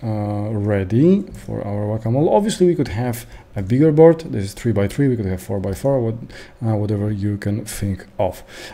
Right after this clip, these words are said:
Mm, now, uh, what we need, we need another class for mole. Uh, so whenever mole is present, we should somehow, um,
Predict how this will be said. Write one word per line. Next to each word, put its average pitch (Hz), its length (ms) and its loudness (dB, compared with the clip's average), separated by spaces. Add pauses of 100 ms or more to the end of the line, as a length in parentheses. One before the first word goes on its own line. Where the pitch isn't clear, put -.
Mm, 131 600 6 (920)
now, 123 280 4 (460)
uh, 117 160 4
what 151 180 6
we 220 100 6
need, 170 160 6
we 151 80 2
need 139 200 2
another 120 300 4
class 117 340 2
for 110 220 -2
mole. 107 580 2
Uh, 107 280 0
so 110 320 0
whenever 117 440 2 (320)
mole 110 720 2 (240)
is 113 200 -4
present, 139 800 2 (540)
we 117 280 4
should 113 420 0
somehow, 107 680 -2
um, 104 500 -2